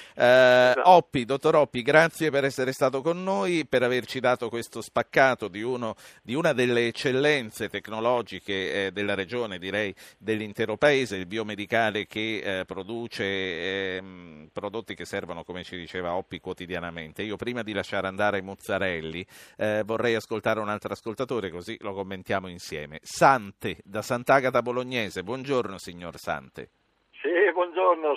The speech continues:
Speaker 3: sono un povero camionista, non signore. <laughs> E niente, eh, buongiorno a tutti.
Speaker 1: Buongiorno
Speaker 3: Ho
Speaker 1: a lei.
Speaker 3: sentito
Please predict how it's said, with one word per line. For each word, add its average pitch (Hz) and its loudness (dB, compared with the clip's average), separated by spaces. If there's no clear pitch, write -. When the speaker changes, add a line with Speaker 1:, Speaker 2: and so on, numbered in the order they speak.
Speaker 3:
sono 135 0
un 143 -10
povero 131 6
camionista, 131 -2
non 120 -8
signore. 123 -8
<laughs> - -6
E 170 4
niente, 220 4
eh, 147 8
buongiorno 165 0
a 151 4
tutti. 123 -4
Speaker 1:
Buongiorno 147 4
Speaker 3:
Ho - 0
Speaker 1:
a 139 2
lei. 110 4
Speaker 3:
sentito - 0